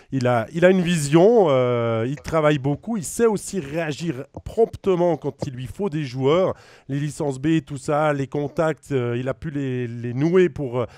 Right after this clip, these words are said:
pouvoir faire bouger son équipe et qu'elle soit toujours le plus compétitif possible. Et puis ça, c'est un truc qu'on peut pas lui enlever à Loïc, finalement, Vincent, on est d'accord ?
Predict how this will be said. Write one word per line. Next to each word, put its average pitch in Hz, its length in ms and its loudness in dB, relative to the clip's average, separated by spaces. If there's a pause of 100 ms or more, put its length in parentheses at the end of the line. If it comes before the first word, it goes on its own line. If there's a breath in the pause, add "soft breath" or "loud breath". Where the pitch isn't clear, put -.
(180 loud breath)
pouvoir 143 260 -2
faire 123 180 -4
bouger 147 400 -4
son 135 200 -4
équipe 135 440 -4
et 113 480 -6
qu'elle 117 160 -6
soit 120 180 -8
toujours 139 260 -8
le 135 80 -6
plus 127 180 -14
compétitif 139 680 -10
possible. 165 500 -6
Et 131 40 -8
puis 113 120 -16
ça, 170 140 -4
c'est - 160 -8
un 110 460 -6
truc - 220 -10
qu'on 113 120 -14
peut 110 120 -10
pas - 120 -6
lui 127 160 -6
enlever 180 280 -2
à 160 80 2
Loïc, 127 280 -4
finalement, 117 340 -4
Vincent, 107 260 -8
on 107 60 -8
est 113 60 -6
d'accord ? 147 400 -4